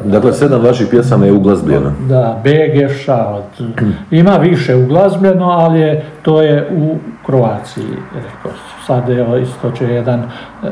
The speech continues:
Speaker 2: dečko iz Lovasa, studira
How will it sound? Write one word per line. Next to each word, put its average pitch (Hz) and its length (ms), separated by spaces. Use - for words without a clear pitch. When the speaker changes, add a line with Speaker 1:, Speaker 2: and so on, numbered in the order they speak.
Speaker 2:
dečko 127 640
iz - 480
Lovasa, 131 720
studira 127 540